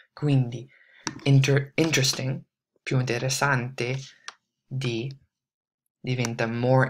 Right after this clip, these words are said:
interesting than, more interesting. Expen-, eh, expensive diventa more expensive.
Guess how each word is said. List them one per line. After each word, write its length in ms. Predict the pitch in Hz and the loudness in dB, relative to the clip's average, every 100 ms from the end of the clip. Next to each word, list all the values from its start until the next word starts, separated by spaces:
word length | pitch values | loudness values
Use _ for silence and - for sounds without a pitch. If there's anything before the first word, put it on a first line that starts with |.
| 123 | -2
interesting 680 | 120 131 - 117 113 117 | -4 -4 -4 -4 -4 -6
than, 440 | 113 110 131 135 - | -8 -8 -8 -14 -14
more 340 | 120 131 127 120 | -2 0 0 -2
interesting. 600 | 131 - - - - 135 - _ _ _ _ - - _ _ _ _ - - | -4 -4 -4 -8 -10 -12 -14 _ _ _ _ -20 -20 _ _ _ _ -20 -6
Expen-, 760 | - 135 - - - 131 120 - - | -4 -2 -2 -4 -2 0 0 -6 -4
eh, 440 | 127 131 120 123 | 0 2 2 2
expensive 760 | 127 135 - - 131 135 180 190 _ _ _ _ _ _ | -2 -4 -4 0 0 0 -2 -4 _ _ _ _ _ _
diventa 480 | _ 131 117 110 117 | _ -4 -2 -4 -6
more 600 | 117 123 123 117 107 139 _ | -6 -2 0 0 -4 -8 _
expensive. 680 | 135 - - - 135 - | -6 -4 -4 -8 -8 -8